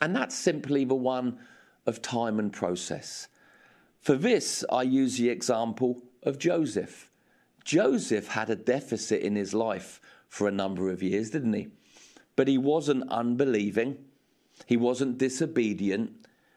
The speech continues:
Rather, he was on a journey or in the process of what God was saying would be his experience in life. We read about the young man Joseph, and we read about God giving him a dream, God giving him a promise.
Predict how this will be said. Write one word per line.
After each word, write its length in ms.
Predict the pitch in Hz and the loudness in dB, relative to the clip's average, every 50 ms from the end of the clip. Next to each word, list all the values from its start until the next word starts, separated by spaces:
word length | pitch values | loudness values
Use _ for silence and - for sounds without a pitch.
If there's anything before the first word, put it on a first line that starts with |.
| _ _ _ _ _ _ - | _ _ _ _ _ _ -2
Rather, 460 | 107 131 151 165 175 170 156 160 143 | 0 2 2 2 2 0 0 0 2
he 220 | 131 143 175 175 | 2 2 2 2
was 240 | 165 151 156 135 131 | 2 2 2 2 2
on 420 | 165 160 160 160 - 151 175 185 | 2 2 2 0 2 2 2 2
a 80 | 185 170 | 0 0
journey 600 | - - 160 165 170 175 175 165 139 117 104 101 | 0 2 2 2 2 2 2 2 2 2 2 2
or 200 | 104 104 110 - | 2 2 2 2
in 200 | - 139 139 135 | 2 2 2 2
the 80 | 127 127 | 0 0
process 1000 | 131 - - 156 160 170 170 160 - - - 104 80 - - - - - - - - - - - _ _ _ - | -2 -4 -4 -2 0 2 0 0 0 -2 -2 -2 -2 -4 -6 -10 -10 -10 -12 -14 -18 -20 -20 -20 _ _ _ 0
of 220 | - 113 110 110 | 0 0 2 2
what 320 | 123 123 123 107 - 107 - | 2 2 2 0 -2 -4 -2
God 400 | - 147 147 139 120 107 92 - | 0 2 2 2 2 0 -2 -4
was 320 | 110 107 107 110 107 110 | -4 -2 0 0 0 -2
saying 640 | - - - 135 131 131 123 104 95 90 90 90 - - - - _ _ - | -2 -2 -2 0 0 2 0 0 0 -2 -2 -4 -8 -14 -20 -20 _ _ 0
would 220 | 104 110 104 107 | 0 0 2 2
be 200 | - 113 113 113 | 2 2 2 2
his 220 | 107 117 110 92 | 2 0 0 2
experience 960 | 107 110 - - - - - - 127 135 131 120 107 95 90 90 - - - | 0 -2 -2 -4 -10 -4 0 2 4 4 4 2 2 2 0 0 -2 -4 -2
in 140 | 123 117 110 | -2 0 0
life. 500 | 117 127 131 120 - - - - - - _ _ _ _ _ _ - - - - - - - | 0 -2 -2 -4 -6 -8 -10 -16 -20 -20 _ _ _ _ _ _ -20 -18 -18 -18 -14 -4 2
We 140 | 120 127 135 | 4 4 6
read 300 | 135 143 160 165 156 143 | 6 4 4 4 4 2
about 360 | 135 - 131 127 127 - 117 | 2 0 0 -2 -2 -2 0
the 60 | 131 | 2
young 300 | 123 127 131 131 131 127 | 2 2 2 2 2 0
man 300 | 135 143 147 147 151 139 | 0 0 0 -2 -2 -2
Joseph, 540 | 110 110 107 98 101 98 - - 98 95 - | 0 2 2 0 0 -2 -2 -2 -2 -2 0
and 180 | 95 104 110 | 0 0 2
we 100 | 113 120 | 2 2
read 260 | 120 123 139 143 131 123 | 4 4 4 2 2 2
about 340 | - 120 120 120 107 104 | 0 0 -2 -4 -4 -2
God 320 | - 143 143 143 139 123 - | -2 0 0 0 -2 -2 0
giving 320 | 127 143 143 131 139 127 | 2 2 4 4 2 2
him 180 | 123 123 131 131 | 2 0 2 2
a 60 | 131 | 0
dream, 420 | 120 131 151 160 151 127 107 104 | 2 2 2 2 2 2 0 0
God 240 | 101 - 127 127 117 | 2 2 0 0 2
giving 280 | 107 135 131 127 127 123 | 2 0 2 2 2 0
him 140 | 131 127 131 | 0 0 0
a 60 | 127 | -2
promise. 480 | 131 - 156 143 143 117 95 - - | -2 0 0 0 0 0 -2 -4 -6